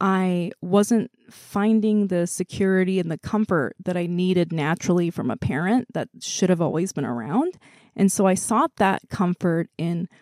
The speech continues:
food. And so I would eat food to, like, soothe myself. Um, and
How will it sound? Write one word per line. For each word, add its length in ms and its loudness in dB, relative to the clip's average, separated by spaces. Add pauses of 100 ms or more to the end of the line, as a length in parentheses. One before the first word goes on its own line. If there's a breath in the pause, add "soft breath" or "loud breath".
(200 soft breath)
food. 360 4 (640)
And 180 2
so 260 4
I 140 2
would 200 2 (220)
eat 300 2 (300)
food 460 8
to, 100 2
like, 200 2
soothe 340 4
myself. 600 -6 (1600)
Um, 540 -2 (840)
and 640 0